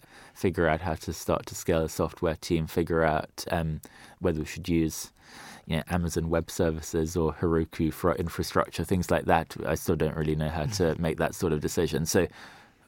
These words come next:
Speaker 1: where necessary, yes. Um, on the other hand, I think I've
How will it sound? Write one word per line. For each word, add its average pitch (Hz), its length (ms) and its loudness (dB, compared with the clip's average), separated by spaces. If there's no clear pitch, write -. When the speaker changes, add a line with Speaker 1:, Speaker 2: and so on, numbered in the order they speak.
Speaker 1:
where 113 220 6
necessary, 98 640 2
yes. 85 540 0
Um, 92 200 2
on 113 200 2
the 104 80 8
other 110 180 6
hand, 90 260 4
I 85 60 4
think 95 240 0
I've 90 220 2